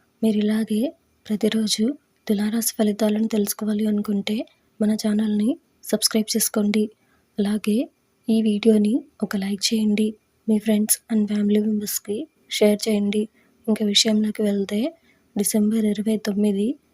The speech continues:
శుక్రవారం తులారాశి వారికి సంబంధించి వ్యాపార, ఉద్యోగాలలో కొంత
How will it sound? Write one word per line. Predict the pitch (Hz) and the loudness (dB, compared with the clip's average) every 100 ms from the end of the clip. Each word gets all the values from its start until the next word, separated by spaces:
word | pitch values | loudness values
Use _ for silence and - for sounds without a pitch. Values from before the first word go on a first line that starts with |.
| _ - | _ -8
శుక్రవారం | - 220 214 214 214 208 233 294 _ _ _ - | -4 -2 0 2 2 2 0 -2 _ _ _ -4
తులారాశి | 208 220 220 208 208 | -2 0 0 -2 0
వారికి | 202 202 214 | 0 -2 -2
సంబంధించి | 214 202 202 202 202 - 226 330 _ _ _ _ | -2 0 0 0 0 0 -2 -4 _ _ _ _
వ్యాపార, | 196 208 202 220 214 208 220 - _ - | -2 0 0 -2 0 0 -2 -8 _ -2
ఉద్యోగాలలో | 214 190 220 214 214 208 208 214 285 _ _ _ | 0 2 0 0 0 0 0 -2 -6 _ _ _
కొంత | 233 208 208 | 0 0 2